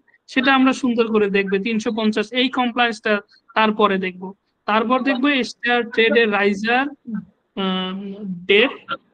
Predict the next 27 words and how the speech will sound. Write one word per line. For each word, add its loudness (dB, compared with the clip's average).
এবং 2
উইডথ, 2
এইটা 2
ঠিক 2
মতো 0
আছে -4
কিনা 0
সেটা 2
দেখবো। -2
তারপর 2
দেখবো 0
হ্যান্ডরিলের 4
minimum 2
ডিসটেন্স -4
কত -4
আছে, -4
হ্যান্ডরিল 0
থেকে -4
ওয়ালের 0
ডিসটেন্সটা -6
কত -4
আছে, -6
this 8
is 0
also 2
the 2
compliance। -2